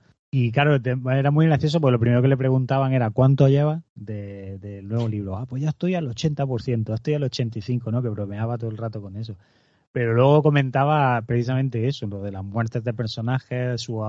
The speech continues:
la amenaza esa que hizo de, "Más por culo me da y más gente me cargo", ¿no? Y más, y más me voy quitando.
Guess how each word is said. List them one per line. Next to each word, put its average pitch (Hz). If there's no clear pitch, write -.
la 110
amenaza 110
esa 117
que 110
hizo 117
de, 110
"Más 127
por 147
culo 135
me 131
da 147
y 151
más 123
gente 135
me 123
cargo", 120
¿no? 139
Y 143
más, 127
y 131
más 131
me 139
voy 135
quitando. 117